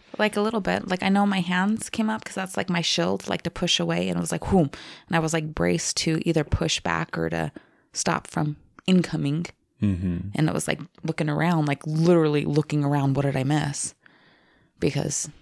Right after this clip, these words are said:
Speaker 1: you know, I don't know why, but I don't remember anything else. It was just like, and then I talked to you about it.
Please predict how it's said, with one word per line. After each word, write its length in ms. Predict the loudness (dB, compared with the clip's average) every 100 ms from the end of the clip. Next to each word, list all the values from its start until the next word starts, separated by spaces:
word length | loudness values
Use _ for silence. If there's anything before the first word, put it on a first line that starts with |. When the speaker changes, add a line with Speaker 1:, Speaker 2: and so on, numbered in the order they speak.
| -6
Speaker 1:
you 120 | -4
know, 180 | -2 -4 -4
I 80 | -4
don't 120 | -2
know 80 | -2
why, 320 | -2 -4 -8 _ -16
but 160 | -14 -14 _ -12 -4
I 60 | -2
don't 140 | -2
remember 300 | -2 -2 -4
anything 320 | -4 -6 -6
else. 320 | -4 -6 -8 -8
It 80 |
was 160 | -6 -4
just 180 | -4 -4
like, 220 | -4 -2
and 160 | 0 0
then 300 | 0 -2 -8 -20 _ _ _ _ _ _ _ _ _ _ _ _ _ _ _ -4
I 60 |
talked 260 | -2 0 2
to 80 | 0
you 60 |
about 260 | 2 -2 -2
it. 160 | -4